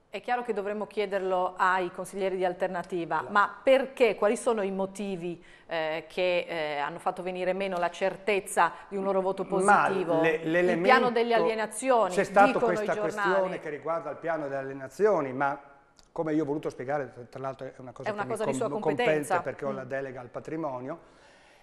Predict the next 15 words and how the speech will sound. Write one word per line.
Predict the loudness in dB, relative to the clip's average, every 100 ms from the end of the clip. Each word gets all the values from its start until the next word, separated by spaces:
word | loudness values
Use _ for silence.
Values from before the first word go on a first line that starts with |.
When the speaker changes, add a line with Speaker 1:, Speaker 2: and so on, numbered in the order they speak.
| _
Speaker 2:
è | 0 2
un, | 2 0
il | 2
piano | 4 6
delle | 4
alienazioni | 0 2 2 0 -4 -8
è | -6
uno | -6
strumento | -6 -6 -6 -6 -2
classico | 2 2 0 -10 -12 -14
che | -12
viene | -8 -6
allegato | -6 -6 -4 -4 -6 -14 -14 -14 _ _ _ -20 -16 -12
per | -4
legge | 4 4 2 -8 -10